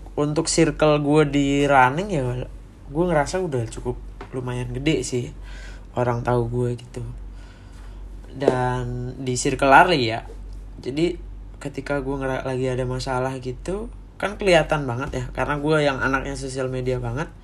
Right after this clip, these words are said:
Jadi memang mood yang in real time yang sedang gue rasakan itu juga tertuang di sosial media gitu. Dan gue udah capek gitu kalau harus,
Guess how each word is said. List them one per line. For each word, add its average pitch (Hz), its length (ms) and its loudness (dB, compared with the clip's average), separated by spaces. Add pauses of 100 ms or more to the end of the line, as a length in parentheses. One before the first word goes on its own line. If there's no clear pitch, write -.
(680)
Jadi 151 260 -2
memang 208 560 -2 (640)
mood 180 240 4 (320)
yang 139 480 0 (320)
in 160 160 2
real 196 320 8
time 139 320 8
yang 135 160 -2
sedang 131 320 0
gue 131 80 2
rasakan 135 560 0
itu 190 160 -2
juga 127 320 2
tertuang 135 480 0
di 123 80 -4
sosial 123 320 -2
media 120 320 0
gitu. - 320 -8 (720)
Dan 143 240 -4
gue 185 180 8 (460)
udah 151 220 0
capek 175 420 4
gitu 135 160 -4
kalau 131 320 0
harus, 135 320 0